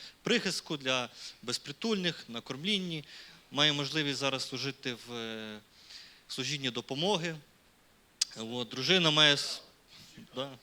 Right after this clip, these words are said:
дружина має с-, можливість служити, допомагати в дитячому служінні. І я вірю, що це тільки початок. І мій брат, який пройшов реабілітацію, він також покаявся, прийняв водне хрещення. Це все в цьому, в цьому році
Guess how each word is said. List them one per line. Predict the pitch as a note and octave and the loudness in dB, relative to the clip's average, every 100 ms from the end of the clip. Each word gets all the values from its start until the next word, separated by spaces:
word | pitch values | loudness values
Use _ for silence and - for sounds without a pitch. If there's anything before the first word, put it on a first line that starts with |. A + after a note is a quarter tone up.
| - - - - | -20 -20 -20 -10
дружина | B2+ C#3 D#3+ D3+ | -2 2 2 2
має | D3 C#3+ C#3 | 2 4 2
с-, | - - - - - | -2 -12 -20 -20 -18
можливість | C#3+ C3 C3 C#3+ C3 | -8 -4 0 2 0
служити, | C3 A#2+ C#3+ C3+ A#2+ | -4 -2 -2 -2 -8
допомагати | A#2 - B2+ B2 C#3 C3 B2 | -8 -8 -6 -2 -2 -2 -6
в | A2 - - | -8 -8 -4
дитячому | A#2+ G3 - F3+ E3 | 2 4 4 0 -4
служінні. | - D#3+ F3 D#3 D3 - - - - - - - - - - - _ | -4 -4 -2 -4 -8 -12 -12 -12 -12 -16 -18 -20 -20 -20 -20 -20 _
І | - C3 | -6 2
я | C#3 | 2
вірю, | C3 D#3 C#3 | 4 4 4
що | - | 4
це | - C#3 | 0 -2
тільки | - - | -4 -4
початок. | - B2 F3+ F#3+ - D#3+ - - - - - - G2+ - | -4 4 6 6 2 -8 -10 -20 -18 -18 -20 -20 -18 -4
І | C3+ C3+ C3+ B2+ B2+ | 0 0 0 -2 -2
мій | C#3 D#3 | 2 2
брат, | D#3 G#3 G3+ | 6 6 6
який | G3 - | 2 -2
пройшов | E3+ D#3+ - F3 | -2 0 4 4
реабілітацію, | D#3 D#3 C#3+ D3 G#3+ G3 F#3+ E3+ C#3+ | 6 4 4 4 8 8 6 -2 -2
він | C#3 | -4
також | C3 C#3+ D#3 C3+ | -6 -8 -4 -4
покаявся, | - - G3 F#3 E3 - | -6 -2 2 2 2 -2
прийняв | C#3+ C#3 B2+ A#2+ | -4 -6 -4 -4
водне | B2 B2 | -6 -6
хрещення. | - F#3 F#3 - D#3 D3+ D3+ - - - | 0 4 4 4 2 0 0 -6 -18 -14
Це | - | -8
все | C#3 F3+ | -2 0
в | D#3 | 0
цьому, | E3 C3+ | -2 -4
в | |
цьому | B2+ - C#3 C#3 | -6 -2 -2 0
році | G#3 - G3 | 0 0 -4